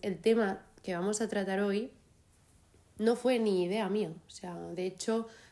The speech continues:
fue una chica que estaba hablando por Insta y me lo dijo: "Ostras, pues podrías hablar de esto, tal".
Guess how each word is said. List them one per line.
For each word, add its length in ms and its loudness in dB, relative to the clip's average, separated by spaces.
fue 160 0
una 200 4
chica 440 -2
que 180 0
estaba 280 -2
hablando 340 -2
por 140 -2
Insta 320 -2
y 60 2
me 120 2
lo 100 -2
dijo: 520 -6
"Ostras, 340 -6
pues 160 -12
podrías 420 -6
hablar 260 -6
de 160 -4
esto, 280 -4
tal". 320 -4